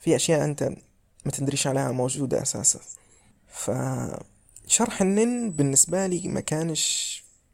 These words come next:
ما كانش ممتاز، كان سيء. يعني، مقارنة بشروح أخرى، خلينا نقول في المية الثانية،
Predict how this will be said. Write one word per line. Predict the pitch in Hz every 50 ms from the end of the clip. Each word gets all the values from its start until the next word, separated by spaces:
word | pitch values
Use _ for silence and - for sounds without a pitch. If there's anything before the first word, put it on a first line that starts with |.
| _ _ _
ما | - 147
كانش | - 214 - -
ممتاز، | 151 143 - 135 - - -
كان | - 156 143 127
سيء. | - - 143 - - - _ _ _ _ _ _ _ _ _ _ _ _ _ _ -
يعني، | - 92 - 107 104 90 98 92 80 80 76 67
مقارنة | 82 80 76 120 123 - - 151 147 147 147 131 127 123 120 120 120 123 147 - - - - - - - - - - - - _ _ _ _ _ _ _ _ _ - -
بشروح | - - - 147 147 143 - -
أخرى، | - - - - - 120 -
خلينا | - - - - - - 120 120
نقول | 123 127 117
في | - -
المية | - 117 117 110
الثانية، | 101 101 - 120 120 - - 131 131